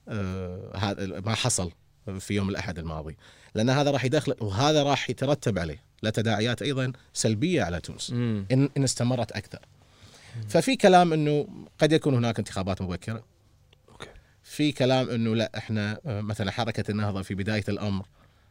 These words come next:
Speaker 1: دعت، آه، جمهورها إلى، إلى الاعتصام أمام
Speaker 2: صح،
Speaker 1: البرلمان.
Speaker 2: صح.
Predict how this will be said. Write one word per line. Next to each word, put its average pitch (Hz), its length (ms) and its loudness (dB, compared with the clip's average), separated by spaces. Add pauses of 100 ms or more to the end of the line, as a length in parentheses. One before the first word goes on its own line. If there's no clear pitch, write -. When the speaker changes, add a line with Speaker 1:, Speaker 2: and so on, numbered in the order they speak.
(300)
Speaker 1:
دعت، 110 340 2 (220)
آه، 101 880 -8 (600)
جمهورها 104 600 2 (160)
إلى، 104 300 -2
إلى 101 220 -4
الاعتصام 107 560 0
أمام 98 340 0
Speaker 2:
صح، 90 80 0
Speaker 1:
البرلمان. 104 500 2 (100)
Speaker 2:
صح. 104 220 -14